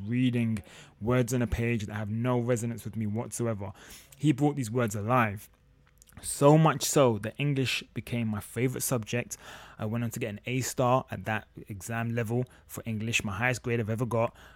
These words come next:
I ended up, I ended up writing poetry every single day for so many years, bro. Like, I, I,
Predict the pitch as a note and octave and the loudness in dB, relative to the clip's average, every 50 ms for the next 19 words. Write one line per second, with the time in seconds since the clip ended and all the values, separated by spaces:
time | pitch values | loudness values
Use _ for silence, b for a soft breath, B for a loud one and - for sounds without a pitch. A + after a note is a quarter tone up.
0 | B B G#2 A2 A#2 A#2 A2+ A2 F#2+ - - A2 F#2+ - - G#2+ A2 A2+ A2 A#2 | B B -8 -6 -6 -6 -6 -8 -8 -10 -14 -18 -16 -12 -10 -8 -8 -8 -8 -8
1 | A2+ G#2+ A2+ A#2 A2+ - A#2 G#2 - - - B2+ B2 A#2 - - A#2 - A2 A#2+ | -8 -6 -4 -4 -4 -6 -8 -8 -6 -2 0 0 0 0 0 -2 -4 -2 -2 -2
2 | B2 B2 A#2 A#2+ A#2+ C3 C3+ - - - C3+ C3 B2 A#2+ A2+ G2+ - A2 G#2+ A2 | -2 -2 -4 -2 0 2 2 2 2 0 0 0 0 0 -2 -2 -2 0 0 0
3 | G#2+ - F#2+ - - - A2+ A2+ A#2+ C3 C3+ C3+ C3+ C3+ B2+ B2 A#2+ B2 B2 A#2+ | -2 -4 -4 -4 -4 -2 0 0 0 2 2 4 4 4 4 4 4 4 4 4
4 | A#2+ A#2 A#2 A#2 A#2 A2+ - - - b b b b b - A2 A2 A2+ A2+ G#2+ | 4 4 2 2 0 0 -2 -4 -8 b b b b b -2 0 0 2 0 0
5 | G2+ G#2+ G#2+ - - - A#2 A2+ A2+ - - A2 G#2+ G#2 | 0 -2 -4 -4 -6 -8 -6 -6 -6 -6 -6 -8 -8 -8